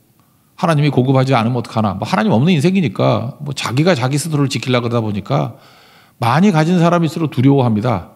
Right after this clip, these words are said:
왜? 이거 없으면 어떻게 살지? 뭐 이런 거. 그런데 간절함을 광야에서 배우면요, 하나님께서 공급하시고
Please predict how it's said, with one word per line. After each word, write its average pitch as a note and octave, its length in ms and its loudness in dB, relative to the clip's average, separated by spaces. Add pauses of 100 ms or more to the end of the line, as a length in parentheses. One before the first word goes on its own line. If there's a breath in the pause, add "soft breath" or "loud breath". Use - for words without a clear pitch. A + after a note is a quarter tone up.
왜? A#2+ 360 -8
이거 B2+ 180 -2
없으면 A#2+ 280 0
어떻게 G#2+ 180 -2
살지? A#2+ 600 0
뭐 F#2+ 120 0
이런 F#2+ 220 2
거. - 220 -10 (840 soft breath)
그런데 B2+ 580 -2 (800 soft breath)
간절함을 D3 760 4
광야에서 B2+ 420 0
배우면요, G#2 720 -2 (220)
하나님께서 C#3 460 -2
공급하시고 A#2 960 -2